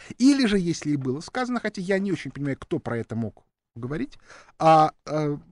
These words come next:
то об этом ни-, никому ничего не было сказано, и это не нашло никакого отражения в итоговом документе. Итоговый документ абсолютно бессмысленный. В нём говорится о, а, соответственно, о-,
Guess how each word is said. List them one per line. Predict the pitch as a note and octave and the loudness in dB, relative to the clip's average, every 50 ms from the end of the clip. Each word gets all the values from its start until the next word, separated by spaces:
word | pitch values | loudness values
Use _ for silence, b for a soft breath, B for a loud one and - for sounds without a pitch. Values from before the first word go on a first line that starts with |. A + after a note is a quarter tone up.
| - - - - - - - | -20 -20 -20 -16 -16 -8 0
то | - G#3 A3+ A#3 A3+ F#3+ - | 4 6 6 6 4 2 -2
об | D3+ C#3+ D#3+ | -4 -2 -2
этом | A#3 A#3 - G3+ F#3 | -2 -2 -2 -2 -2
ни-, | F#3+ G3 | -2 -2
никому | G3 G3 F#3 - - F#3 G3 A3+ A3+ | -4 -4 -4 -2 -2 -2 -2 -2 -4
ничего | G#3 F3 C#3+ - - F#3 E3+ E3+ | -4 -6 -6 -6 -6 -2 -2 0
не | D#3+ D#3 D3+ | 2 0 0
было | C3+ C3+ C#3 | 0 -2 -6
сказано, | C#3 - - A#3+ C4+ B3 A#3+ G3 F#3 | -6 -2 0 2 2 2 0 -2 -2
и | F3+ F3+ | -2 -2
это | E3+ - E3+ | -4 -4 -6
не | F3 | -8
нашло | E3+ E3+ E3 - - F3 | -6 -8 -8 -6 -6 -6
никакого | F3 F3 - F3 D#3+ - E3+ D3+ D3+ | -6 -6 -8 -10 -10 -8 -8 -6 -6
отражения | C#3+ - C#3+ D3+ C#3+ F3 A3 A3 F#3+ D3+ | -8 -6 -6 -6 -4 -4 -4 -4 -4 -6
в | C#3 | -6
итоговом | C3 - E3+ D#3 D3 D3 C#3+ C#3 | -8 -8 -8 -6 -6 -6 -6 -6
документе. | C#3 - D3 C3 A2+ G2 G2+ - D#3+ | -8 -8 -6 -6 -6 -6 -6 -8 -8
Итоговый | E3 - C#4 A#3+ G3 E3+ | -6 -6 -6 -4 -4 -4
документ | D3+ - G#3 A#3 D4 E4 - B B B B B | -4 -4 -4 -4 -4 -4 -6 B B B B B
абсолютно | - - - E3+ A3 B3 - A3 | -12 -6 -4 -4 -4 -4 -4 -4
бессмысленный. | D#3+ A#2 C3+ D#3+ - - - A#2+ A2+ G2 - - - D2 F2+ G2+ | -6 -6 -6 -8 -8 -4 -2 -2 -2 -2 -6 -10 -12 -10 -10 -8
В | G2 | -8
нём | C#3 F3 F3 | -8 -8 -8
говорится | D3 C#3+ C#3+ D3 D3+ D3 - - - - - _ | -6 -4 -4 -4 -4 -6 -8 -10 -12 -14 -12 _
о, | - E3 D#3 C#3+ C3+ A#2+ - b b b b b b b _ _ _ - | -4 -2 0 0 0 -2 -4 b b b b b b b _ _ _ -6
а, | - A#2+ B2 A#2+ A#2+ A#2+ A#2 A2+ A#2 A#2 A#2 A2+ A2 - | -2 -2 0 0 0 -2 -2 -2 -4 -4 -6 -6 -8 -8
соответственно, | - B2 A#2 A#2 - C3 C3+ B2+ - - - - A#2+ A#2 A#2 A#2 A2+ A2+ A2 - | -8 -6 -6 -6 -6 -6 -6 -6 -8 -10 -14 -10 -8 -6 -4 -4 -4 -6 -8 -10
о-, | - C3 A#2+ | -10 -12 -12